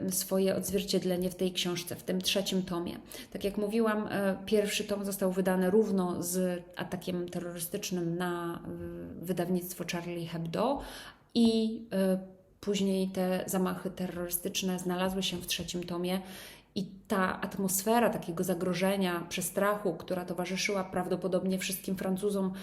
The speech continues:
wtedy, którzy mieszkali właśnie we Francji, a w Paryżu w szczególności,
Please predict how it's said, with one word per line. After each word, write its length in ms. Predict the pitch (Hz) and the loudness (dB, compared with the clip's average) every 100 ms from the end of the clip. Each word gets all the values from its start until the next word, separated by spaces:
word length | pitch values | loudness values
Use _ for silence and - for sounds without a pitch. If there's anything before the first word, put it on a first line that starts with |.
| - - - | -12 -14 -14
wtedy, 380 | - 214 190 190 | 0 4 4 2
którzy 260 | - 190 | 0 0
mieszkali 480 | 190 185 - 190 190 | 0 0 0 0 0
właśnie 420 | 180 - 160 190 | -2 -4 -2 0
we 100 | 185 | -2
Francji, 520 | 170 185 196 185 185 - | -2 0 0 0 -4 -2
a 140 | 180 | -2
w 80 | 180 | -2
Paryżu 360 | - 185 180 180 | 0 2 0 -2
w 100 | - | -4
szczególności, 880 | - 180 175 175 175 - - 262 | -2 0 0 0 -2 -2 0 0